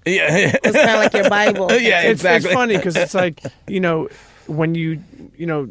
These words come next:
Speaker 3: m-, meeting you a couple, what, what, like, four years ago, or
Speaker 1: Uh-huh.
Speaker 3: meeting a couple years ago,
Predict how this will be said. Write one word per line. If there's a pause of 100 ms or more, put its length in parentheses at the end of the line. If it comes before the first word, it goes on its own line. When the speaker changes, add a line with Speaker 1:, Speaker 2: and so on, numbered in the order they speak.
(160)
Speaker 3:
m-,
meeting
you
a
couple,
what,
what,
like,
four
years
ago,
or
Speaker 1:
Uh-huh.
Speaker 3:
meeting
a
couple
years
ago,